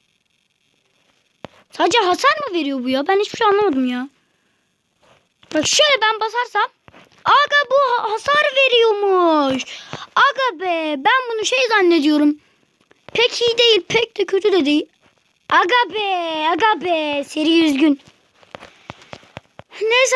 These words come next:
arkadaşlar, bu videomuz bu kadar olsun. Daha fazla kutu açılımı videoları gelmesini istiyorsanız arkadaşlar,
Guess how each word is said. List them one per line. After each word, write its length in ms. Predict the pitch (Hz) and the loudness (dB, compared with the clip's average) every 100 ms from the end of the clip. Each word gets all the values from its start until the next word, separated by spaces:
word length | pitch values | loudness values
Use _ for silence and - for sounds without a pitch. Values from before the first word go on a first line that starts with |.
| 480 | 2
arkadaşlar, 500 | 453 427 392 - 494 508 508 494 - - - _ _ | 4 2 0 0 0 2 0 -6 -16 -18 -20 _ _
bu 200 | - 427 | -8 -4
videomuz 300 | 427 415 415 | 0 2 0
bu 80 | 381 | 0
kadar 140 | 403 | -2
olsun. 360 | 415 - 415 302 | -2 -2 -6 -4
Daha 140 | 359 | -4
fazla 460 | 370 381 320 359 - - - - - | -2 -4 -4 -8 -10 -16 -18 -16 -14
kutu 180 | - | -8
açılımı 300 | 359 381 349 | -6 -6 -6
videoları 340 | 339 349 359 370 | -6 -4 0 0
gelmesini 420 | 359 339 311 339 | 2 2 2 -2
istiyorsanız 400 | 330 359 330 339 | -2 -8 -8 -8
arkadaşlar, 520 | 330 330 330 - 330 | -6 -6 -8 -6 -8